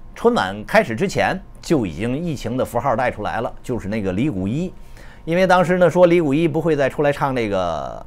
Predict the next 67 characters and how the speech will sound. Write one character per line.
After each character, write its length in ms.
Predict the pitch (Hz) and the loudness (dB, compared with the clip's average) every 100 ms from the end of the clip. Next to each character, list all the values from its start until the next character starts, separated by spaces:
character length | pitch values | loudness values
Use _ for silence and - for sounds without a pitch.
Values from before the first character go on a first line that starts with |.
| 113 | -2
《难 140 | 151 | -2
忘 160 | 165 135 | 0 -2
今 180 | 165 | -4
宵》 200 | 147 175 175 | 0 2 2
啊， 120 | 98 | -2
李 180 | 117 240 | -2 -2
谷 160 | 165 | 0
一 160 | 165 233 | 0 0
是 240 | 190 160 - - - | 0 -4 -4 -14 -2
八 160 | 202 214 | 2 4
三 180 | 214 208 | 4 2
年 140 | 180 | 2
春 180 | 180 202 | 0 -2
晚 160 | 135 139 | -2 -2
第 80 | |
一 140 | 175 202 | -4 -2
届， 220 | 208 135 | 0 0
他 240 | - 160 185 | -2 -2 -2
自 100 | 165 | -2
己 120 | 113 | -2
就 100 | 151 | -2
唱 220 | - 143 | 0 0
了 80 | 104 | 0
九 120 | 127 | -2
首 160 | 127 92 | -2 -4
歌， 240 | 123 151 - | -2 -4 -2
当 200 | 151 151 | -2 -2
时 120 | 127 | -2
呢， 200 | 143 127 - - - - - | -2 -4 -6 -16 -18 -16 0
呃， 520 | 117 117 110 113 113 | 4 6 6 4 2
就， 140 | 135 | 0
就 120 | 123 | 2
有 140 | 151 95 | 2 4
他。 240 | 135 147 135 | 4 2 2
那 100 | 143 | -4
现 180 | - 156 | 0 0
在 120 | 131 | 0
四 180 | - 139 | 0 -2
十 100 | 123 | 0
年 240 | 107 120 | 0 0
了， 80 | 127 | 0
本 280 | - 85 98 | 0 -2 0
来 120 | 131 | -2
应 120 | 151 | 0
该 100 | 143 | 0
把 160 | 107 87 | 0 0
这 140 | 117 | 0
个 120 | 107 - - - - - | -2 -6 -14 -16 -14 -12
符 240 | - 185 | 0 4
号 160 | 220 156 | 6 6
化 160 | 160 | 6
的 100 | 135 | 6
人 260 | 123 147 202 | 4 4 6
物、 200 | 196 - | 4 2
老 240 | 107 101 | 2 4
艺 160 | 180 196 | 4 2
术 140 | 156 | 2
家 180 | 156 196 | 4 6
啊 480 | 175 90 90 67 98 - - - - | 4 0 -2 -4 -8 -12 -16 -16 -16
请 280 | - 107 120 | -6 -4 0
出 80 | 160 | 4
来 260 | 151 165 - - - | 4 4 -2 -16 0
再 160 | 143 | 2
露 160 | 156 165 | 6 6
露 100 | 139 | 4
面 160 | 180 | 2
儿， 100 | 202 | 2